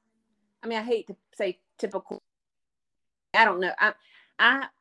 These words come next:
when I was growing up, my mom always said, "Your feelings are not who you are." You're-, like, I,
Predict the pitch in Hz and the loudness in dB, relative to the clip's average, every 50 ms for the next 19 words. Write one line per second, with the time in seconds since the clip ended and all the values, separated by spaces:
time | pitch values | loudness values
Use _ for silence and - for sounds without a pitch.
0 | _ _ _ _ _ _ _ _ 196 226 233 240 254 285 311 302 269 233 214 - | _ _ _ _ _ _ _ _ -10 -8 -4 -4 -2 -2 -2 -4 -4 -6 -6 -10
1 | - _ _ _ _ _ _ _ _ _ - 208 196 220 214 214 208 202 202 185 | -20 _ _ _ _ _ _ _ _ _ -18 -8 -4 -2 -2 0 -2 -2 -2 -2
2 | 175 165 143 - 196 208 208 208 202 202 196 190 185 180 170 170 170 170 165 165 | 0 -2 -2 -2 -4 -4 -4 -2 -2 -2 -2 -2 -2 -2 -2 0 -2 -2 -2 -4
3 | 165 160 - - - - _ _ _ _ _ _ - - - 202 185 170 170 190 | -6 -10 -14 -20 -20 -20 _ _ _ _ _ _ -20 -10 -6 -4 -2 -2 -2 -2
4 | 202 202 - - 254 254 240 233 226 220 214 202 190 180 180 180 185 190 180 180 | -4 -6 -4 -2 2 2 2 2 2 0 -2 -2 -4 -4 -4 -2 -2 -2 -2 -2
5 | 180 180 185 185 170 156 160 156 151 151 139 - - - 87 - _ _ _ _ | -4 -4 -6 -4 -4 -4 -2 -2 -2 -2 -4 -6 -8 -12 -14 -16 _ _ _ _
6 | _ _ _ _ - - 101 - _ _ _ _ _ _ _ _ _ _ _ _ | _ _ _ _ -14 -14 -14 -14 _ _ _ _ _ _ _ _ _ _ _ _
7 | _ _ _ _ _ _ _ _ _ - - - _ _ _ _ _ _ _ _ | _ _ _ _ _ _ _ _ _ -20 -20 -20 _ _ _ _ _ _ _ _
8 | _ - - 175 170 - - - 196 226 233 | _ -6 -4 -2 -2 -2 0 2 4 4 4